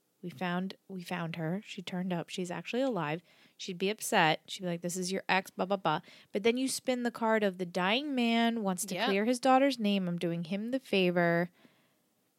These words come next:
Speaker 1: Nothing's gonna happen. I feel like she would trust him. She'd be
Speaker 2: Right.
Speaker 1: upset, but
Speaker 2: She'd
Speaker 1: she would
Speaker 2: be
Speaker 1: trust
Speaker 2: upset
Speaker 1: him.
Speaker 2: for the time being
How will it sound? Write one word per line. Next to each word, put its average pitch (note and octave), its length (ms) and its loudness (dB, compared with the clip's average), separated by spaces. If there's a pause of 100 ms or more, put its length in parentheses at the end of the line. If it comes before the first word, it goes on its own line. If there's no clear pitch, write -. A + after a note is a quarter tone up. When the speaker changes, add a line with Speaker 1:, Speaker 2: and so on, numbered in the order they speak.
(140)
Speaker 1:
Nothing's G3+ 440 0
gonna B3+ 220 0
happen. G3 680 0
I B3+ 80 0
feel G4 220 2
like G4 160 4
she - 180 0
would F#4 220 2
trust E4+ 340 0
him. - 280 -6 (140)
She'd G#3 280 2
be A#3 80 4
Speaker 2:
Right. A#3+ 80 6
Speaker 1:
upset, G#3 460 10 (540)
but - 80 -10
Speaker 2:
She'd - 60 0
Speaker 1:
she D4+ 160 6
would - 40 0
Speaker 2:
be E4+ 180 8
Speaker 1:
trust E4+ 220 6
Speaker 2:
upset C4+ 220 8
Speaker 1:
him. C4 40 -14
Speaker 2:
for B3+ 140 0
the G#3+ 100 4
time G3+ 460 0
being F3+ 600 0